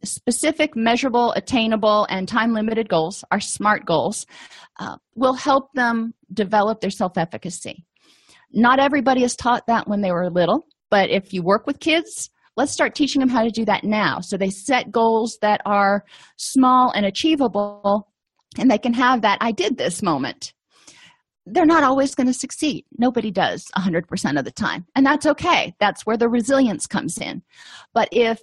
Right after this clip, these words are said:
six out of the eight times they succeeded, then when they have those other two failures, they can look back and go, "Well, six of the times I succeeded, so let's see what we can learn from this and move on."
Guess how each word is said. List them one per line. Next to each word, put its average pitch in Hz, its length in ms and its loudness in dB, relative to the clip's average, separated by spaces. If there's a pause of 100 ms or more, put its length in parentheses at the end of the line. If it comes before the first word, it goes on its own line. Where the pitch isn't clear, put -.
(180)
six - 680 -6
out 240 180 2
of 226 80 -2
the 196 140 -8
eight 254 240 -2
times 247 460 0
they 196 120 -2
succeeded, 233 800 -2 (640)
then 226 460 2 (140)
when 233 240 2
they 233 100 2
have 226 160 2
those 208 180 0
other 226 200 2
two 226 240 -6
failures, 233 800 0 (260)
they 226 140 0
can 233 120 -2
look 220 200 -2
back 220 240 0
and 202 80 -4
go, 190 100 2
"Well, 220 160 2
six - 380 -4
of 202 100 0
the 208 60 -6
times 185 320 0
I 175 80 2
succeeded, 156 720 -2
so 180 360 2
let's 196 360 -4
see 180 100 -4
what 226 140 0
we 262 80 -2
can 262 100 0
learn 226 200 2
from 196 220 -8
this - 380 -4
and 190 160 0
move 175 180 0
on." 214 360 2